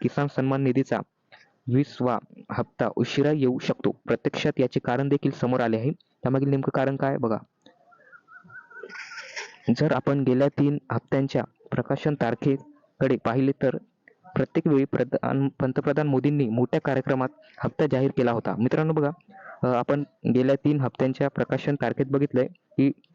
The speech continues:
पहिले तर प्रत्येक वेळी काय होतं, जे आपले जे मोदी साहेब आहे, हे कार्यक्रमात हप्ता जारी करत असतात. तर बघा, पण या महिन्यात कोणताही मोठा पंतप्रधान कार्यक्रम नाही. मित्रांनो बघा, अ, आपले जे मोदी साहेब आहे, हे कार्यक्रमात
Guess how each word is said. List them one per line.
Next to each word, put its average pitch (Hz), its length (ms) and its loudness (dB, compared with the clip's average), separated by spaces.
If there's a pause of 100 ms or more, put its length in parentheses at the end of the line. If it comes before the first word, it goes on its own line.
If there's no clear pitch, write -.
(120)
पहिले 135 240 4 (120)
तर 151 120 2 (140)
प्रत्येक 139 340 0
वेळी 143 140 4 (140)
काय 127 120 2
होतं, 131 220 2
जे 143 340 2
आपले - 200 0
जे 139 200 2
मोदी 131 240 2
साहेब 135 260 0
आहे, 127 100 0
हे - 340 -6
कार्यक्रमात 139 520 0
हप्ता - 260 -2
जारी 127 200 2
करत 120 260 0
असतात. - 200 -4 (920)
तर 127 80 0
बघा, 135 240 0 (300)
पण 139 220 0
या 131 200 2
महिन्यात 147 300 2 (380)
कोणताही 156 420 0
मोठा 135 340 0 (460)
पंतप्रधान 143 580 0 (720)
कार्यक्रम 131 400 0
नाही. 120 300 0
मित्रांनो 156 320 0
बघा, 147 140 2 (460)
अ, 135 240 0 (140)
आपले 143 220 2
जे 151 80 0
मोदी 135 220 2
साहेब 139 260 0
आहे, 123 160 0
हे 131 100 0
कार्यक्रमात 139 540 -2